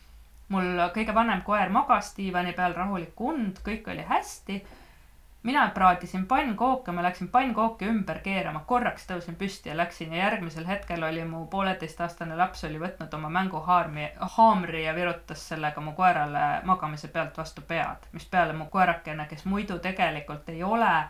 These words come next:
absoluutselt agressiivne koer, siis ta ehmatas niimoodi, et ta tegi siukese suure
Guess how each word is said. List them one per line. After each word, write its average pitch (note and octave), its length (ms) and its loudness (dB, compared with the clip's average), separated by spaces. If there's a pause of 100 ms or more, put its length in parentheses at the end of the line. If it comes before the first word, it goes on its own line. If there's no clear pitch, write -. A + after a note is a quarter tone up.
(600)
absoluutselt A3 720 0
agressiivne E3 720 0
koer, A#3 420 6
siis - 220 -14
ta E3+ 100 -2
ehmatas G3+ 640 -4
niimoodi, F3 360 -2
et D#3 160 -8
ta E3 100 -6
tegi E3+ 320 -6
siukese D#3 480 -10
suure E3 360 0